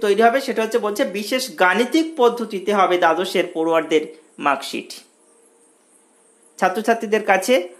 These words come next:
অবশ্যই একটা গুরুত্বপূর্ণ খবর, সকলেই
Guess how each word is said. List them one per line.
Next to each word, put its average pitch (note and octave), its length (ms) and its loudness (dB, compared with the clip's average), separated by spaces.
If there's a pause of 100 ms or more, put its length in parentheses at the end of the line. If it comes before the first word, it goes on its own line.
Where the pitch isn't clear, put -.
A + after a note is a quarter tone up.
(120)
অবশ্যই G3+ 500 0 (360)
একটা E3 120 -4
গুরুত্বপূর্ণ F#3+ 600 -6
খবর, G3+ 320 4 (520)
সকলেই F#3 420 2